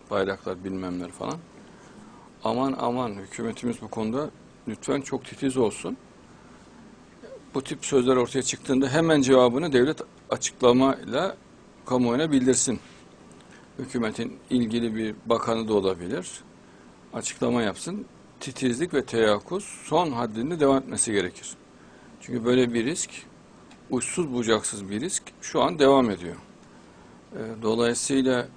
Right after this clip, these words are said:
açıklamalar teyakkuzu güçlendirir.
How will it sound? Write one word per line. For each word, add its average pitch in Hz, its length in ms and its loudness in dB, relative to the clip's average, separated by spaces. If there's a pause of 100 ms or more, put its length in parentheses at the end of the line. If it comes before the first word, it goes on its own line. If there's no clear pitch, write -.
(600)
açıklamalar 120 880 2 (340)
teyakkuzu 123 580 2
güçlendirir. 120 800 -2